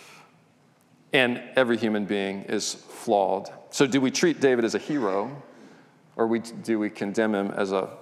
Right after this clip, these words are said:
fraud? How do we sort out when to follow a hero and when we need to take a path different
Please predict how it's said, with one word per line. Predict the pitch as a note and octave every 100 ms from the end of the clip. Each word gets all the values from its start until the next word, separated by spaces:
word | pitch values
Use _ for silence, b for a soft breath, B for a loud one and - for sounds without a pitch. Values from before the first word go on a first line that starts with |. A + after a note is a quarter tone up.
| -
fraud? | - D#3+ A2 - G#2+
How | B2
do | D#3+
we | E3+
sort | - D3+ C3+ -
out | A2+ A2 C3
when | B2 C3
to | A#2
follow | - A#2+ A#2 C3
a | B2+
hero | A#2 G2+ F#2+ F#2+ G2 - B B B B B
and | A2+
when | A#2 A#2
we | A2+
need | A2 G#2+
to | - A2
take | - G2 -
a | A2
path | - - G#2+ G#2 - - - _ _
different | - A#2 - G2+ F2+ -